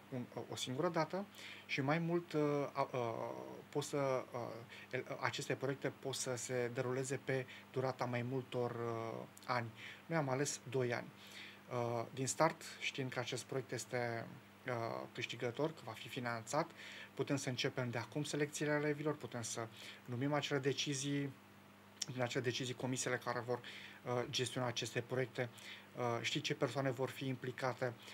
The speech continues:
nu mai trebuie să, ca la fiecare, uh, lună la, să, sau două luni, când apar termenele, să depui alte și alte proiecte. Ceea ce, din acest punct de vedere, pentru noi este,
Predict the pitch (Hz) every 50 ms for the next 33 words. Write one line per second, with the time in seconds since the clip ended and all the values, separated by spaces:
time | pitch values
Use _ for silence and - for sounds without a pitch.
0 | - - - 139 147 147 143 135 - 139 135 127 131 135 127 117 - - 131 127
1 | 127 123 123 - 131 120 120 120 - - 135 131 - - 131 123 123 120 120 120
2 | 120 117 - - - - - - - 127 127 123 120 120 120 120 120 120 120 131
3 | 131 127 127 123 123 120 117 - - 120 120 117 117 117 - - 120 117 120 120
4 | - 123 127 117 135 127 123 127 123 127 123 127 127 120 - 123 120 - - 127
5 | 123 117 - 135 127 120 117 123 120 120 113 - 120 117 120 117 - - 123 120
6 | 120 120 117 - 117 - - 117 117 110 117 110 - - - - - - - -
7 | - - - - - - - - - 151 139 - - 156 147 139 139 135 120 -
8 | 139 - - 139 131 127 131 117 131 123 117 139 139 139 127 - 127 123 - 127
9 | 123 127 135 127 127 127 120 - - 135 127 127 127 123 123